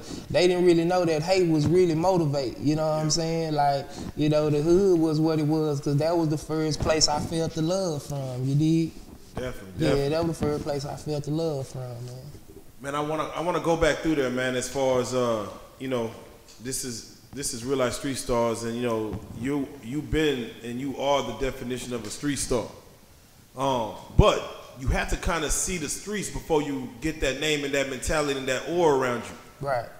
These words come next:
Speaker 2: How was it for you as far as from school life to the streets coming up, as far as what did, you know, what was in your life at that time? Who was around you, people around you, either family members or friends or O Gs, whatever? Who was around you that showed you that street part of shit?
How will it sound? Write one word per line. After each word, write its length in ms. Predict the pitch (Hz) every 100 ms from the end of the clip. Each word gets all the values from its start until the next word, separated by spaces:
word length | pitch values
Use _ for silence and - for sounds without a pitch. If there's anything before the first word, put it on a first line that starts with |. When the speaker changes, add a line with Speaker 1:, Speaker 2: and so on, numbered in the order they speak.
| -
Speaker 2:
How 220 | 156 202
was 180 | 208 185
it 60 | 170
for 120 | 185
you 180 | 185 165
as 80 | -
far 320 | 170 156 147
as 140 | 135
from 460 | 135 147 139 127 120 - - - -
school 400 | - 165 185 202
life 320 | 190 190 190 - - - -
to 100 | 139
the 100 | 107
streets 640 | - - 170 147 110 -
coming 400 | - 143 127 123
up, 160 | 135 -
as 100 | -
far 240 | 135 123
as 60 | 110
what 200 | 120 151
did, 100 | 135
you 80 | 139
know, 240 | 127 110 - - - -
what 160 | 143 175
was 160 | 160
in 100 | 160
your 120 | 151 139
life 280 | 151 143 143
at 100 | 127
that 160 | 123
time? 220 | 147 127
Who 140 | 123 156
was 140 | 139
around 340 | 131 139 143 127
you, 80 | 120
people 340 | 151 143 131
around 260 | 127 135 123
you, 100 | 123
either 200 | 123 107
family 380 | - 143 135 127
members 260 | 123 117
or 40 | -
friends 540 | - 143 143 135 110
or 100 | 110 90 - -
O 160 | 127 139
Gs, 420 | 123 147 147 120
whatever? 240 | 127 117
Who 140 | 113 165
was 120 | 170 139
around 420 | 131 147 147 131
you 160 | 120 - - - -
that 280 | 127 120 127
showed 280 | - 151 151
you 60 | 131
that 140 | 123
street 300 | - 160 147
part 180 | 123 113
of 60 |
shit? 160 | - 104